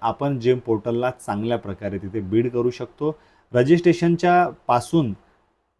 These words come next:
जेम पोर्टलची एक मोठी बीड भरेपर्यंतची पूर्ण माहिती आपण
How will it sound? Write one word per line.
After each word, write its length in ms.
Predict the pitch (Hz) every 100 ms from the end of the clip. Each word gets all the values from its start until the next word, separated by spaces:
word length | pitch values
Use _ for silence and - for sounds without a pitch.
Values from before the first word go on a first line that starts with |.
| 110
जेम 200 | 151 170
पोर्टलची 640 | 156 143 151 147 156 175 175 -
एक 180 | 151
मोठी 380 | 143 135 143 175
बीड 280 | 147 131 160
भरेपर्यंतची 760 | 135 123 123 131 127 117 123
पूर्ण 400 | 135 - 131 139
माहिती 420 | 135 113 101 101 110
आपण 300 | 92 120